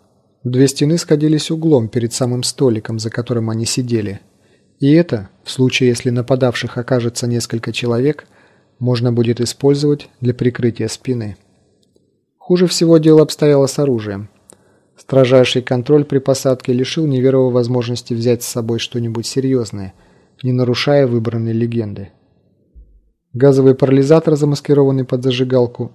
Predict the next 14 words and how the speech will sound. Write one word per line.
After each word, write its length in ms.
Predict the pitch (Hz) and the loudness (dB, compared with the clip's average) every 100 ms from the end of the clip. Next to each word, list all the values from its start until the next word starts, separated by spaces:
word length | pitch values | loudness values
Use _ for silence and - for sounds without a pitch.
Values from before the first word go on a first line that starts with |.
| - | -10
в 80 | |
данном 380 | 117 143 156 151 | 0 0 0 -4
случае 420 | - 143 139 - | -4 -6 -4 -6
не 140 | 135 131 | -6 -4
подходил. 640 | 135 - 139 123 107 95 - _ _ _ _ _ - | -6 -4 -2 -2 -4 -10 -14 _ _ _ _ _ -6
Он 160 | 120 | -2
действовал 400 | 120 123 120 123 | 4 4 4 0
слишком 400 | 120 123 - 123 | 0 -2 -2 -2
медленно 560 | 120 135 123 113 104 98 - _ _ - | 0 2 0 -2 -4 -10 -16 _ _ -4
и 80 | 135 | 0
на 160 | 135 | 2
очень 280 | 139 135 123 | 2 0 -2
небольшом 460 | 113 110 110 - 113 | -2 -2 -4 -4 -6
расстоянии. 680 | 110 - 120 117 107 107 | -8 -6 -2 -2 -4 -8